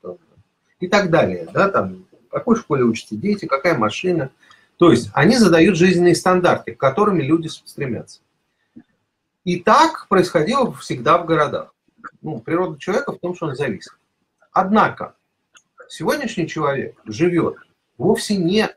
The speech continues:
в своём городе, поскольку виртуальный мир, сериалы, а, значит, фильмы, новости, они, а, прямо определяют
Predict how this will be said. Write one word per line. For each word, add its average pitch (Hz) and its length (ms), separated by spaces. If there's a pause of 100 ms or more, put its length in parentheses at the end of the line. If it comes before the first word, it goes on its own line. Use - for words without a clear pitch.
(240)
в - 60
своём 160 360
городе, 135 420 (640)
поскольку 170 460
виртуальный 165 680
мир, 233 300 (200)
сериалы, 139 920 (500)
а, 139 560
значит, 120 320
фильмы, 139 880
новости, 135 840 (440)
они, 226 680
а, 170 460 (100)
прямо 220 460
определяют 160 760